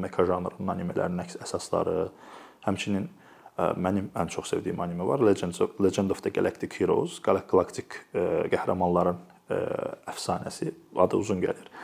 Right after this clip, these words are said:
Ə, səksən səkkiz, ə, səksən yeddi, səksən səkkizinci illərdə çəkilib və,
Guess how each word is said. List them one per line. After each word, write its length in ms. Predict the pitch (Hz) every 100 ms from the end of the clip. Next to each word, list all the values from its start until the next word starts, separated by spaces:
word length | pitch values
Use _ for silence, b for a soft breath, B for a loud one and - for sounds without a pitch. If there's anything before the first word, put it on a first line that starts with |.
| B B B B -
Ə, 300 | - - -
səksən 400 | - 104 - 104
səkkiz, 360 | 117 110 - - - -
ə, 140 | - 92 90 90 - -
səksən 300 | 113 - 110
yeddi, 160 | 113 123
səksən 260 | - 107
səkkizinci 460 | 95 95 107 104 110
illərdə 280 | 98 - -
çəkilib 400 | - - 131 143
və, 120 | 135